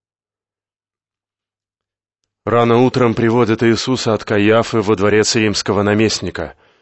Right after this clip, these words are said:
Сами они во дворец не вошли, чтобы избежать осквернения,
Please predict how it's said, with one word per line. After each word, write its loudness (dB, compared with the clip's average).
Сами 2
они 2
во 2
дворец 0
не 0
вошли, 0
чтобы 2
избежать 0
осквернения, 0